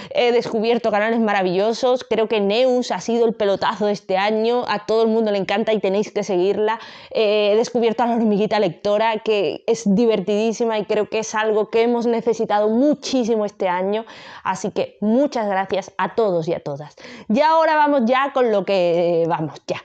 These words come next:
con lo mejor del año. En primer lugar, me gustaría hablaros de Mariquita, de Juan, eh, Juanito Libritos, como le conocéis a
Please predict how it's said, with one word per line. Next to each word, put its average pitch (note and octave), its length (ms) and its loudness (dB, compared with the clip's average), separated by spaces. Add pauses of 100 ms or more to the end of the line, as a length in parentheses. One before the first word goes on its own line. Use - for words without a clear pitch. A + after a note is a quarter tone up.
(200)
con F#3 200 2
lo F#3 100 2
mejor F3 280 -2
del D3+ 120 -4
año. - 280 -16 (460)
En C4+ 220 2
primer B3 340 0
lugar, A3 280 0
me G#3+ 100 0
gustaría G#3+ 420 0
hablaros G3 440 0
de G3+ 100 0
Mariquita, F#3+ 640 -4
de G3+ 140 -2
Juan, G3+ 460 -2 (300)
eh, - 200 -2
Juanito G#3 340 0
Libritos, E4+ 640 -2
como G#3+ 220 0
le F#3 80 0
conocéis F#3 440 -2
a F3+ 180 -6